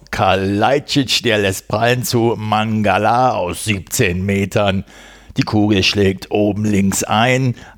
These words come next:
eins zu null für Stuttgart. Das Team mit dem roten Brustring legt sogleich nach. Dritte Minute Freistoß, Didavi, Latte.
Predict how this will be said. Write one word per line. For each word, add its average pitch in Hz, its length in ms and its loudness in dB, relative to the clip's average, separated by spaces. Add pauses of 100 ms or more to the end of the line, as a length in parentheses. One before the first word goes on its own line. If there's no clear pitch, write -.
eins 92 460 -2
zu 110 100 -2
null 92 440 2 (260)
für 98 560 0
Stuttgart. - 840 -4 (460)
Das 85 420 -2
Team 113 460 2
mit 104 100 2
dem 107 140 0
roten 107 340 2
Brustring 107 600 0
legt 101 320 2
sogleich 98 420 0
nach. 104 300 0
Dritte 104 320 0
Minute 113 400 0
Freistoß, 98 580 -2
Didavi, 104 840 0 (320)
Latte. 87 560 -2